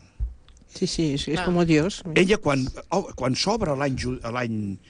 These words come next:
Speaker 3: eh, diguéssim, política a Anglaterra, cada any, la Càmera de los Lords, fa, el Parlament, es, es reuneix, obren la sessió anual.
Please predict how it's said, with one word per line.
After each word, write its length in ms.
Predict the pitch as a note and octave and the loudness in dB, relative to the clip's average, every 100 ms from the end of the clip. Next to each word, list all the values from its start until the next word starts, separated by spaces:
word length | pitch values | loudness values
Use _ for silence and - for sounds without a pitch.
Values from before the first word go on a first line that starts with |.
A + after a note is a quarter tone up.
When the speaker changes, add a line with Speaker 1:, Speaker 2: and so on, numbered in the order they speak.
| - - - | -20 -20 -6
Speaker 3:
eh, 280 | A2+ A2 G#2 A2+ G2+ | 0 2 0 -4 -6
diguéssim, 420 | A2+ A2 - G2+ | -2 -2 -2 -4
política 520 | A2 A#2 A#2+ A2+ G2+ | -2 -2 -2 -4 -4
a 20 | |
Anglaterra, 400 | F#2 G2 F#2 A#2 | -6 -6 -2 -2
cada 220 | A#2 A2 G2+ | 0 0 0
any, 160 | C#3+ - - - - | 0 -4 -8 -10 -6
la 160 | G#2 G2+ | -4 -2
Càmera 380 | A2 G#2+ G2+ F#2+ | 0 2 4 2
de 120 | G2 | 2
los 200 | F#2 - | -2 0
Lords, 320 | G2+ A#2+ - - - - - | 2 2 0 -6 -14 -16 -14
fa, 240 | - - F2 E2+ F#2 - A2 | -12 -8 -8 -8 -10 -2 0
el 80 | |
Parlament, 500 | - G2+ G2 G#2+ C3 C#3+ - - - - | 2 2 2 4 2 0 -10 -18 -14 -4
es, 220 | A2+ - G#2+ | 0 0 -2
es 180 | A2 - | -2 0
reuneix, 400 | G#2 G2+ G#2+ - G2 - - | 0 2 4 2 -2 -2 0
obren 220 | B2 A#2 G#2+ | 2 4 4
la 100 | G2+ | 2
sessió 340 | G2+ - G2 | 2 2 4
anual. 340 | G#2+ G#2+ F2+ | 4 4 2